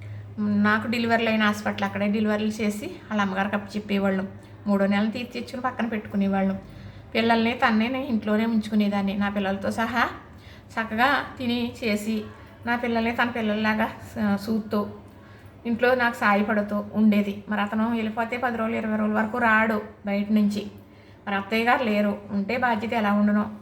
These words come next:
నేను బాధ్యత తీసుకున్నానండి, చూసుకునేదాన్ని. అది కూడా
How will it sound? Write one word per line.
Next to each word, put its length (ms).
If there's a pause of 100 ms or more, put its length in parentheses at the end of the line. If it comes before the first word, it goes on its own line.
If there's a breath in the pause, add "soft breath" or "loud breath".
నేను 160
బాధ్యత 380
తీసుకున్నానండి, 720 (140)
చూసుకునేదాన్ని. 680 (480 loud breath)
అది 180
కూడా 380